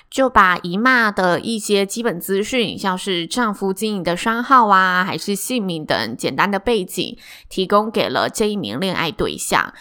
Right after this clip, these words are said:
那透过这名对象的帮忙呢，登报找寻，不久后幸运的联络上了。记得当时呢，各大报纸还争相的用非常大的篇幅报道。报道写着，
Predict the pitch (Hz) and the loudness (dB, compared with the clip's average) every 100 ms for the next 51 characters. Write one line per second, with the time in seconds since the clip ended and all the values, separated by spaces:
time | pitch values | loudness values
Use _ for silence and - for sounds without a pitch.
0 | - - - 202 190 - 339 320 302 311 | -20 -20 -4 -2 0 2 2 4 2 2
1 | 247 196 233 214 233 190 170 202 247 233 | 0 2 2 4 2 0 2 2 4 2
2 | 180 180 180 214 254 277 294 190 185 98 | 2 -2 -2 0 0 4 6 6 2 0
3 | - - 135 123 - - - _ 349 320 | -2 -6 -6 -8 -12 -20 -20 _ -2 2
4 | 233 - - 247 - - 294 311 294 214 | 4 2 4 4 4 -2 -2 0 0 2
5 | 190 165 156 170 269 330 233 269 202 117 | 2 2 0 0 2 2 2 2 2 2
6 | 107 - - - - _ 370 339 269 254 | 2 0 -8 -20 -20 _ 4 4 4 4
7 | 262 208 175 180 - 262 240 226 233 196 | 2 0 0 -2 2 4 6 8 8 6
8 | - 196 170 - - 202 214 202 190 185 | 2 -4 -4 -4 0 0 0 2 2 2
9 | 185 120 175 202 190 202 247 196 202 220 | 0 -2 0 -4 -2 -2 0 2 4 4
10 | 190 - - 240 262 185 165 214 175 - | 4 -2 -2 -2 0 -4 4 6 6 6
11 | 71 - - - - _ _ - 302 254 | 6 4 -8 -20 -20 _ _ 2 4 6
12 | 196 202 - 165 - 156 95 - | 4 4 0 0 0 -2 -2 -6